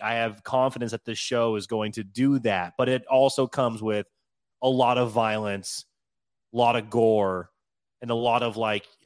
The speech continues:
I don't know, like, when you're, example, like, when you're first playing the, uh, like, the, the part two, which is what I started playing, I think, okay, within, like, the thir-, the first, like, thirty minutes, you have to, like, bludgeon a dog to death. So, like,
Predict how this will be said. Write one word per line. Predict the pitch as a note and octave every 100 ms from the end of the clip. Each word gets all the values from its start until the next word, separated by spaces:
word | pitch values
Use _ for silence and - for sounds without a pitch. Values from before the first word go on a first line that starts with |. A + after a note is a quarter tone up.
| -
I | C#3+
don't | A2 F2
know, | E2+ E2+
like, | B2+ C#3
when | G3
you're, | F#3+ C#3+ - _ _ _ _ _ -
example, | C3 C3+ B2+ A2+
like, | A2+
when | C#3+
you're | C#3
first | - D3 C#3
playing | - C#3+ C3+ C3
the, | B2+ A#2+ A2+
uh, | A2 G#2 G2+ A#2
like, | A2
the, | - A2+ G#2
the | -
part | - C#3 A2+ -
two, | C#3+ B2 G#2
which | G#2
is | A2
what | A2+ A2+
I | A#2+
started | - G#2 G2 F2
playing, | A2 F#2+ F#2 F#2 _ _ _ _ _
I | C3
think, | F3
okay, | D#3+ D3 D3
within, | C#3+ E3
like, | D#3
the | D3
thir-, | B2 - - - -
the | D3
first, | F#3+ F3+
like, | C#3
thirty | - F3 E3 D3
minutes, | D#3 C3+ C3
you |
have | C#3 C#3
to, |
like, | C3 A#2+
bludgeon | B2 B2 B2
a | G#2
dog | F#2+ G2+ G2 F#2+
to | G2
death. | F2 E2+ -
So, | - D#3+
like, | C3+